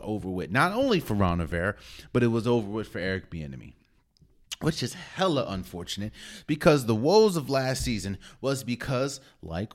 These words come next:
Washington usually does, they pick the wrong players.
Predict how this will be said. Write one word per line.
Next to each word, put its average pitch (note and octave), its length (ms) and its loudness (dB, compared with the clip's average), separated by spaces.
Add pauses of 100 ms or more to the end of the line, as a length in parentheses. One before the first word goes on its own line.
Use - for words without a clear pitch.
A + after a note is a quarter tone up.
Washington F#2+ 640 -2
usually G2 540 -4
does, B2+ 480 2
they D#2 180 -10
pick - 400 0
the F2 100 -6
wrong G2 520 0
players. - 640 -8